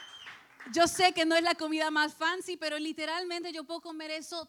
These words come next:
todos los días de mi vida. O sea, no me canso, no me canso. Y generalmente nosotros tenemos nuestro día libre, que son los lunes, con Ezequiel. Y él siempre me pregunta, "¿Qué quieres comer hoy?"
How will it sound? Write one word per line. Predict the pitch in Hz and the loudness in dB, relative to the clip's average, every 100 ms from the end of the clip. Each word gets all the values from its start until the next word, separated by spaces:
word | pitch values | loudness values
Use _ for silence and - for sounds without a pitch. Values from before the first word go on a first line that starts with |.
| _ | _
todos | 330 339 403 440 - 294 | -4 -4 -4 -6 -8 -8
los | 285 | -8
días | 262 330 | -8 -12
de | 320 | -10
mi | 285 | -10
vida. | 269 254 185 - - - | -8 -10 -10 -18 -20 -14
O | |
sea, | 247 277 233 | -6 -4 -2
no | 254 269 | -2 -2
me | 330 427 | -4 -4
canso, | 359 320 - 320 277 | -4 -4 -4 -6 -4
no | 240 254 | -8 -8
me | 381 | -8
canso. | 339 311 320 320 - - _ | -4 -4 -4 -8 -10 -20 _
Y | 311 | -6
generalmente | 320 311 311 349 403 370 | -4 -2 -2 -2 -4 -4
nosotros | 330 320 311 339 | -4 -4 -6 -6
tenemos | 330 320 359 | -6 -4 -2
nuestro | 311 285 254 254 | -4 -6 -6 -6
día | 277 285 | -4 -6
libre, | 285 294 302 311 | -6 -6 -6 -8
que | 254 | -8
son | - 269 | -6 -6
los | 277 | -4
lunes, | 294 262 254 311 | -6 -6 -8 -10
con | - 247 | -10 -10
Ezequiel. | 233 240 269 294 - _ _ - | -12 -12 -10 -10 -14 _ _ -10
Y | 302 | -8
él | 311 | -6
siempre | 359 349 359 | -8 -10 -8
me | 302 | -8
pregunta, | 311 294 254 | -8 -8 -8
"¿Qué | 339 | -8
quieres | 359 370 | -6 -6
comer | 359 330 320 | -6 -4 -4
hoy?" | 254 190 | -4 -8